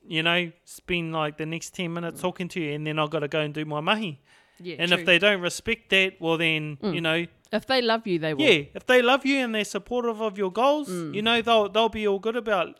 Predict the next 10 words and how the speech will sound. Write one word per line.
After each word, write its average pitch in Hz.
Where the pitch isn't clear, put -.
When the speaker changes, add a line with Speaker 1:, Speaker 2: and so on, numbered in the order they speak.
Speaker 1:
letting 190
you 170
go 190
and 170
do, 175
do 180
your 180
thing. 208
But 156
if, 170